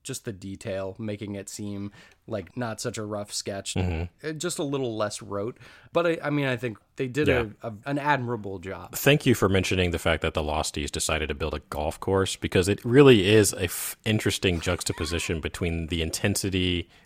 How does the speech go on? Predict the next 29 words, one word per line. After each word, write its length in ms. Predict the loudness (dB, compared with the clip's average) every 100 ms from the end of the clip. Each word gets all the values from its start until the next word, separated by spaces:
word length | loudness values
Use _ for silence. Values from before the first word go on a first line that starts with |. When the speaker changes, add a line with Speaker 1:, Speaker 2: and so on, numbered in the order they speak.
| -6
Speaker 2:
between 680 | -4 -2 -2 0 0 -2 -4
Rousseau 640 | -4 -2 0 2 4 4 2
and 160 | 0 0
Saeed, 560 | 0 0 0 -2 -2 -2
and 180 | -2
Speaker 1:
Yeah. 120 | 0 2
Speaker 2:
then 320 | 4 4 2
just 240 | 0 -2
watching 480 | 0 0 0 -2 -4
Jack 380 | -2 0 0 -2 -12 -2
decide 420 | 0 2 2 2
that 120 | 0
he's 140 | -2 -4
going 200 | -4 -4
to 440 | -4 -6 -4 -6 -10 _ -2
go 140 | 0
for 260 | 0 -2 0
a 80 | 0
nine 340 | 2 2 2
iron 360 | 0 0 -2 -2
or 120 | -2
a 40 |
seven 420 | 0 2 2 0 -4
iron 380 | -4 -4 -8 -8
while 180 | -4 -4
they're 100 | -4
playing 300 | -4 -4 -2
island 340 | -2 -4 -6
golf. 400 | -6 -6 -6 -10